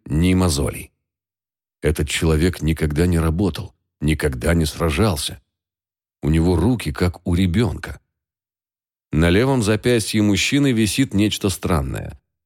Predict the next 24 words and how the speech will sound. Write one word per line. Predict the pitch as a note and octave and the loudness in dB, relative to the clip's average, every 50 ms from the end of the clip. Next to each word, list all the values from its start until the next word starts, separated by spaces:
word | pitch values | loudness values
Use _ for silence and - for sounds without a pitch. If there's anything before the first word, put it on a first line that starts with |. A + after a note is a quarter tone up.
| _ _ _ _ | _ _ _ _
Похоже | - G#2 G#2+ G#2 - - D#3+ D#3 C3 A#2+ B2+ | 0 0 2 2 2 2 2 2 4 2 2
на | A2+ A2+ | 2 2
браслет, | G#2 G2 G#2+ G#2 F#2+ - - B2+ D3+ E3 - - _ _ _ _ - | 2 2 2 0 0 0 0 0 0 0 -2 -6 _ _ _ _ 0
но | G#2+ C#3 D3 | 0 0 0
с | - | 0
круглым | - - C3+ D3 C#3+ C3+ C3 B2+ B2 | 0 0 0 2 2 4 4 4 4
медальоном. | B2 A2 A2+ A#2 G2+ F2 D#2+ C#2 A1+ A1+ - - _ _ _ _ _ _ _ _ _ | 2 2 2 2 2 0 0 -2 -4 -6 -10 -14 _ _ _ _ _ _ _ _ _
По | - F2+ F2+ | -2 -2 0
кругу | F2 - B2 C#3+ C#3 C3 C3 C3 A#2+ - - | 2 2 2 2 2 4 4 2 2 0 0
нанесены | - G#2 G#2 G2+ G#2+ G#2+ F#2+ - G#2+ A2 A#2+ A2+ | 0 2 2 4 2 2 0 0 0 2 0 0
цифры, | - - A2+ F#2 D2 - C#2+ D2+ C#2+ C2 - - _ _ _ - | 0 0 0 -2 -2 -2 -2 -2 -2 -4 -4 -8 _ _ _ -2
посередине | G2+ F#2 - - F#2+ F2+ E2+ D#2 E2 A#2 B2 D3 D#3+ D3+ C3+ _ _ - | -2 0 2 2 0 0 2 2 2 2 2 2 2 0 -2 _ _ -12
две | - C#2+ D#2+ F#2 G#2+ | -4 -2 0 0 0
стрелки. | - - - E2 D2 B1 - - - D#2 - _ _ _ _ _ _ _ _ _ _ _ _ _ _ _ _ _ _ - | 0 -4 -4 -6 -6 -6 -8 -10 -12 -14 -16 _ _ _ _ _ _ _ _ _ _ _ _ _ _ _ _ _ _ -6
"Я | - C2+ E2 G2 G#2+ | 0 2 4 4 4
у | A2+ A2+ | 4 4
них | A2+ A#2 G#2+ - | 2 2 0 -2
в | - | -6
храме, | - - E2 D#2 D2 C2+ C#2 C#2+ C#2 C2 - _ _ _ _ _ - | -6 -2 -2 0 0 0 0 0 -2 -2 -4 _ _ _ _ _ -4
а | C2+ C#2 | -2 -2
то, | D#2 - F2 E2 | 0 0 0 0
что | D#2 - - | 0 0 0
я | D#2+ D#2+ D#2 | 2 2 2
вижу, | D2 C#2 D#2 E2 F2 A2 B2+ B2 - | 2 2 2 2 2 2 0 -2 -4